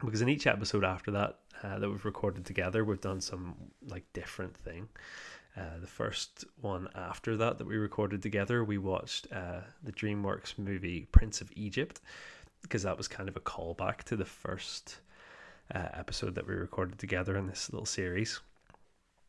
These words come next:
And, uh, and then subsequently talked about the movie for twice as long as the movie's runtime <laughs> on how, like,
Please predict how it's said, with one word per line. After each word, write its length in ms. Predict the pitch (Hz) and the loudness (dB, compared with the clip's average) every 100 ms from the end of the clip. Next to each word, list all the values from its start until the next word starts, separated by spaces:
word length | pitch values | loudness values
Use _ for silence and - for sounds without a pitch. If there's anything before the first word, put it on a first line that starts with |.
| - - | -12 -2
And, 500 | 107 95 92 98 92 | 2 2 2 0 0
uh, 280 | 101 98 - | 2 4 2
and 100 | 107 | 0
then 220 | 98 95 | -2 -2
subsequently 720 | - 110 - - - - 98 | 2 2 2 -4 -4 -4 -6
talked 420 | - - 127 - | -4 0 0 0
about 260 | 107 95 90 | -2 0 0
the 80 | 104 | 0
movie 380 | 98 95 101 98 | 0 0 0 0
for 160 | - | -2
twice 400 | 95 101 92 - | -6 -2 -2 -2
as 80 | 98 | -4
long 260 | 92 92 101 | -2 -2 -4
as 120 | 101 | -2
the 60 | |
movie's 300 | 98 92 90 | -2 -2 -4
runtime 520 | 90 87 95 117 127 147 151 - - - 147 - 139 - - | -4 -6 0 0 0 2 2 4 2 6 6 6 2 0 -4
<laughs> 80 | |
on 120 | 110 101 | -2 0
how, 180 | 110 | 2
like, 180 | 95 98 | 2 0